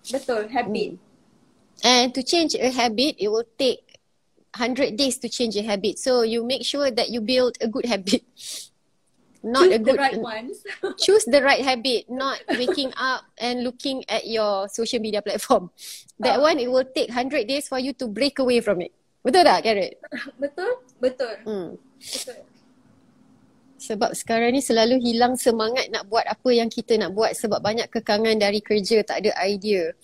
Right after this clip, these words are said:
Speaker 2: What's your, ah, uh, Carrot, you can, you can also masukkan your tips,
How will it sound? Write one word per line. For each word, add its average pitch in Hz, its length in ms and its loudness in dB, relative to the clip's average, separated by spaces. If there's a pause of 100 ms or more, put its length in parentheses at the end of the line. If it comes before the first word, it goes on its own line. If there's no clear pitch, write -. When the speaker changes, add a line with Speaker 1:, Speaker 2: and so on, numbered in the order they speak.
(720)
Speaker 2:
What's - 300 4
your, 247 180 2
ah, 254 760 0 (260)
uh, 220 280 -6
Carrot, 262 520 -2
you 226 120 -10
can, 269 220 -6 (280)
you 240 200 -8
can 254 360 0
also 269 340 -2
masukkan 254 720 -2
your 233 220 -4
tips, - 380 -4